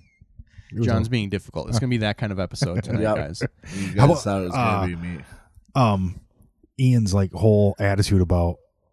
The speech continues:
Speaker 1: how everything was gonna go on today. Like, we knew from start his attitude was gonna
Speaker 3: I
Speaker 1: be
Speaker 3: called
Speaker 1: shitty.
Speaker 3: it. I said,
Speaker 2: It was
Speaker 3: "Lions
Speaker 2: just,
Speaker 3: are gonna lose."
Speaker 2: it was just terrible energy all day today.
Speaker 3: Yeah,
Speaker 2: I,
Speaker 3: well.
Speaker 2: I didn't, I didn't like the energy coming from either one of you all day.
Speaker 3: I don't care.
Speaker 1: My energy,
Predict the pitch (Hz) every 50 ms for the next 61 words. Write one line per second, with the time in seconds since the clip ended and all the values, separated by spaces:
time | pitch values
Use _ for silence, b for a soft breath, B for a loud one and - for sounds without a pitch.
0 | _ _ _ _ _ _ _ _ _ _ _ _ _ - - - 107 101 95 95
1 | 95 92 95 90 87 85 87 87 82 90 90 87 87 87 85 85 82 85 80 78
2 | 80 101 101 87 90 98 98 98 95 80 95 90 - - - 95 90 90 87 -
3 | - 82 98 98 92 87 85 87 87 87 - 139 147 - - 156 147 170 214 185
4 | - 127 98 - - 92 98 - - 110 101 98 101 104 107 110 117 127 139 143
5 | 147 151 147 143 156 156 156 156 151 131 117 107 101 104 123 135 139 147 160 160
6 | 170 196 185 - - 143 127 131 131 127 117 92 90 95 95 98 92 95 95 87
7 | 82 85 - - 87 104 98 - 95 87 92 - - 82 82 82 85 95 98 -
8 | - 180 180 170 127 90 107 117 117 117 113 104 - - 98 110 113 117 113 131
9 | 123 123 123 113 - - 107 110 120 135 135 117 117 117 - 120 101 98 110 107
10 | 95 104 98 92 - 95 92 90 - 98 98 - 95 104 101 95 92 92 92 95
11 | 92 90 85 - - 80 90 90 87 85 80 80 92 - - _ - 92 101 110
12 | 113 101 - - 95 92 104 107 123 120 - _ - 110 110 117 131 151 147 131
13 | 113 101 90 107 104